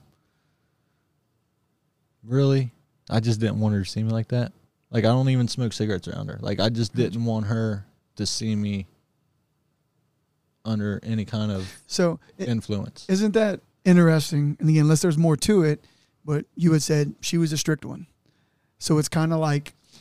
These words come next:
Speaker 2: you know, people think that, you know, people are mean or jerks, but at the end of the day, she's probably who you respected the most.
Speaker 1: Absolutely.
Speaker 2: Yeah.
Speaker 1: Absolutely. Like, s-, like, s-,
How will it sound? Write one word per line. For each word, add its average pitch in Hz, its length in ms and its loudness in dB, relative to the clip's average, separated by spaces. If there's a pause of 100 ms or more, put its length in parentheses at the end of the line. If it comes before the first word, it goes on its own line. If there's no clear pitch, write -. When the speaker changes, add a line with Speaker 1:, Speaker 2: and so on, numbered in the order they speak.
Speaker 2:
you 156 80 -2
know, 143 280 4 (180)
people 160 300 2
think 151 380 -2
that, 147 220 -8 (720)
you 139 100 -2
know, 139 140 0
people 156 300 0
are 147 60 2
mean 147 340 4
or 143 80 -2
jerks, 156 600 0
but 151 100 4
at 147 60 0
the 156 80 2
end 151 80 4
of 139 60 0
the 147 60 0
day, 151 460 2 (520)
she's 151 420 -2
probably 151 300 -2
who 151 100 4
you 156 140 2
respected 147 420 -4
the 156 60 -6
most. - 420 -6 (400)
Speaker 1:
Absolutely. 143 480 0 (100)
Speaker 2:
Yeah. 123 80 -2
Speaker 1:
Absolutely. 123 280 0 (120)
Like, 139 300 -2 (840)
s-, - 220 -12 (100)
like, 98 240 0 (600)
s-, - 100 -20